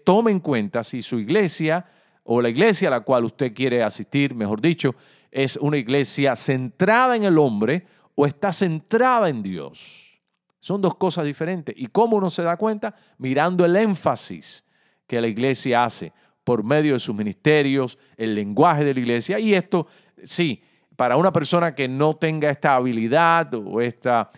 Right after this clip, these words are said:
discernimiento, pues le va a costar un poco más de tiempo en darse cuenta cuál es el énfasis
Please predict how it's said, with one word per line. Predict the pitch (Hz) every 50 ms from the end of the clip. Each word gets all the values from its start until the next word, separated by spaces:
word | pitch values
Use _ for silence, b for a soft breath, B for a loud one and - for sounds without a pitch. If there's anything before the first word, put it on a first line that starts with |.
| b b b
discernimiento, | 117 135 131 113 - - 135 123 113 117 117 117 117 123 139 165 196 196 185 170 151 - - 151 139 - b b b b b
pues | - 123 120
le | 117 107
va | 101 110 131
a | 135
costar | - 135 - - 139 131 123
un | 120
poco | - 127 123 110 120
más | 113 117 117
de | 113 104
tiempo | 95 - 131 135 135 127 117 - - 127 - -
en | 147 151 147 139 131 123
darse | 113 180 226 254 240 185 - 208 185
cuenta | - 160 143 123 104 92 87 - 107 131 b b b b b b b b b
cuál | - 135 147 156 156 160
es | 151 - 160
el | 143
énfasis | 127 170 175 160 - - 120 98 - - 110 104